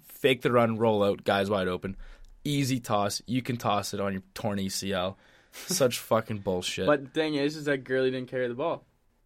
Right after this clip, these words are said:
Speaker 1: That's why they lost.
Speaker 2: Big
Speaker 1: Because
Speaker 2: issue.
Speaker 1: it,
Speaker 2: Big
Speaker 1: Jared
Speaker 2: issue.
Speaker 1: Goff had to play quarterback for the first time this season,
Speaker 2: Mm-hmm.
Speaker 1: and he didn't know how to do that. He
Speaker 2: Mm-mm.
Speaker 1: just knew how to fake the handoff, roll out, and then just flick a ball fifteen yards.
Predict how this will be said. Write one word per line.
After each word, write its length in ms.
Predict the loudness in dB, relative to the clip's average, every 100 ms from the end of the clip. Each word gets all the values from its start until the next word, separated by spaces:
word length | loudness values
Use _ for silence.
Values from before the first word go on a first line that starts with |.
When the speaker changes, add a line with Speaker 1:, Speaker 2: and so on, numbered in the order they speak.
| _ _ 4
Speaker 1:
That's 200 | 6 8
why 140 | 8
they 100 | 8
lost. 280 | 6 6 4
Speaker 2:
Big 140 | 2
Speaker 1:
Because 260 | 4 4 2
Speaker 2:
issue. 120 | -4 -10 _ 0
Speaker 1:
it, 260 | 2 2 0
Speaker 2:
Big 200 | -2 8
Speaker 1:
Jared 260 | 10 10
Speaker 2:
issue. 80 | 8
Speaker 1:
Goff 320 | 10 10 8
had 220 | 4 0
to 60 | 0
play 180 | 2 2
quarterback 560 | 6 6 6 4 2 -2
for 100 | -8
the 80 |
first 320 | -4 -4 -4 -4
time 200 | -4 -4
this 140 | -8
season, 340 | -8 -6 -4
Speaker 2:
Mm-hmm. 160 | -4 -4
Speaker 1:
and 120 | -4
he 100 | 0
didn't 140 | 0 2
know 120 | 0
how 140 | 0
to 80 | -2
do 180 | 0 0
that. 220 | 0 -2
He 120 | -4
Speaker 2:
Mm-mm. 40 | -4
Speaker 1:
just 200 | -6 -4
knew 140 | -4
how 160 | -4 -4
to 260 | -2 -4 -6 _ _
fake 380 | -10 -4 -4 -4 _ _ -8
the 80 |
handoff, 480 | -4 -2 0 0 -2 0
roll 220 | 0 2
out, 200 | 0 -2
and 100 | -6
then 120 | -6
just 280 | -8 -10 -12 _
flick 380 | -10 -6 -4 -4
a 20 |
ball 360 | 0 2 0 -6 _
fifteen 540 | -14 -14 -12 -16 -16 -16
yards. 420 | -16 -16 -16 -20